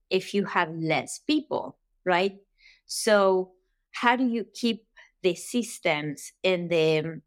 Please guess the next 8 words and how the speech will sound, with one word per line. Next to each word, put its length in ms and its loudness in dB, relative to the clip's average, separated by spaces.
everything 840 0
basically 760 -2
operationally 960 0
from 300 -4
collapsing 760 0
when 160 -2
you 120 0
are 220 2